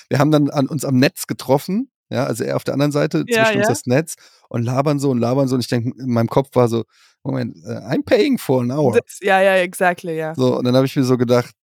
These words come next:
Speaker 1: „Okay, jetzt müssten wir aber langsam
Speaker 2: Aber
Speaker 1: mal wieder gehen.“ Und dann hab ich so, während wir sprechen, bin ich so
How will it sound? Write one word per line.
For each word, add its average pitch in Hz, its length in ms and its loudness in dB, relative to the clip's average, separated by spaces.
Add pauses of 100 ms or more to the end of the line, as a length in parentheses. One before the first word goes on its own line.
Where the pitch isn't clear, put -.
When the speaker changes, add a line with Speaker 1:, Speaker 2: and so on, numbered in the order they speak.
(1000)
Speaker 1:
„Okay, 135 240 0
jetzt 120 180 -2
müssten 127 240 -4
wir 147 40 -4
aber 135 200 -10 (760)
langsam 135 360 0
Speaker 2:
Aber 156 60 4
Speaker 1:
mal 147 40 2
wieder 147 120 2
gehen.“ 143 140 2
Und 135 100 4
dann 120 60 0
hab 160 100 2
ich 180 160 -4
so, 113 140 -4
während 160 280 2
wir 147 80 -2
sprechen, 131 520 -4
bin 123 100 -4
ich 120 80 -4
so 110 160 -8